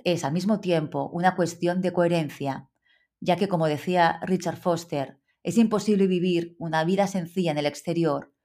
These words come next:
cuando no la vivimos en el interior. De hecho, lo que mostramos fuera es un reflejo de lo que somos por dentro. De ahí que cuando comenzamos a transformarnos, a volvernos más sencillos,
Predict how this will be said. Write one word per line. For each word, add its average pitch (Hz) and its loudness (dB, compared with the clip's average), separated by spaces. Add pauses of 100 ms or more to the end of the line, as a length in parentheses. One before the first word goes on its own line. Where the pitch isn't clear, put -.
(180)
cuando 147 0
no 170 4
la 190 4
vivimos 151 -2
en 139 -4
el 139 0
interior. 139 -4 (880)
De 160 6
hecho, 170 0
lo 156 -4
que 160 -2
mostramos 147 2
fuera 160 4
es - -8 (440)
un 180 0
reflejo 175 2
de 151 2
lo 143 0
que 147 -6
somos 170 0
por 151 -6
dentro. 139 -6 (720)
De 165 2
ahí 165 4
que 202 0
cuando 160 2
comenzamos 160 0
a 147 -2
transformarnos, 143 0
a 143 -8
volvernos 151 2
más 147 -2
sencillos, 143 -4